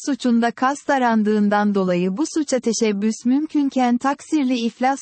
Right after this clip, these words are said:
suçuna teşebbüs mümkün değildir. Aynı zamanda hileli iflas suçuna iştirak edilmesi de mümkün gözükürken taksirli iflasa iştirak de mümkün olmayacaktır.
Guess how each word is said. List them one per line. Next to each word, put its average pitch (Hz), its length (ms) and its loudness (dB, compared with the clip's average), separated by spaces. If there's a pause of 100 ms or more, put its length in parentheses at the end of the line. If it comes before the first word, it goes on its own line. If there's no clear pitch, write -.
suçuna 262 340 0
teşebbüs 254 640 -2
mümkün 247 480 2
değildir. 196 540 0 (720)
Aynı 330 320 2
zamanda 269 460 2
hileli 254 460 2 (120)
iflas 285 340 -2 (140)
suçuna 247 320 0
iştirak 226 540 -2
edilmesi 220 560 0
de 214 100 2
mümkün 208 480 2
gözükürken 226 760 0
taksirli 262 600 -2 (120)
iflasa 208 500 0
iştirak 214 600 -2
de 190 80 2
mümkün 220 420 2
olmayacaktır. 214 960 0